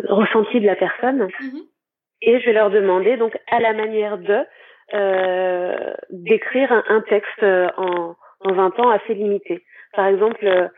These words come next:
Speaker 1: le, le, le, le texte dont je, je parlais précédemment, qui est un texte autour de, euh, c'est un journal intime, en fait. L'auteur a écrit un journal intime, euh, de son corps, euh, au fur et à mesure du temps. Et donc, euh, là, il écrit sur sa dent.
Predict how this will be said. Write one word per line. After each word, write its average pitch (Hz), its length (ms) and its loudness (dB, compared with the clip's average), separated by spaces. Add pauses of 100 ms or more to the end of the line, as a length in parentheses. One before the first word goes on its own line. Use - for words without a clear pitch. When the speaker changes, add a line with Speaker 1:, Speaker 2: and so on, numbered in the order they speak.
(240)
Speaker 1:
le, 185 280 0
le, 180 180 -2
le, 185 300 -4
le 185 160 0
texte 202 240 -2
dont 196 140 2
je, 175 360 -4
je 180 80 -2
parlais 185 360 -2
précédemment, 196 720 0
qui 202 300 -2
est 202 60 6
un 180 140 2
texte 202 320 -6
autour 190 320 -10
de, 165 220 -2 (420)
euh, 160 460 -2 (720)
c'est 220 80 2
un 202 140 4
journal 220 340 4
intime, 247 380 -2
en 185 120 0
fait. 208 280 -6
L'auteur 202 400 0
a 180 140 2
écrit 240 340 -2
un 185 120 2
journal 180 300 0
intime, 214 520 -2 (400)
euh, 185 440 2
de 196 160 2 (100)
son 180 100 -6
corps, 226 420 0
euh, 175 160 0
au 196 100 -2
fur 202 280 -6
et 202 40 2
à 190 60 0
mesure 190 340 0
du 190 160 -6
temps. - 220 -4 (320)
Et 190 140 2
donc, 226 260 2 (100)
euh, 180 600 -2
là, 190 200 2
il 208 120 0
écrit 233 440 -2
sur 233 100 -2 (120)
sa 208 120 2
dent. 170 200 -2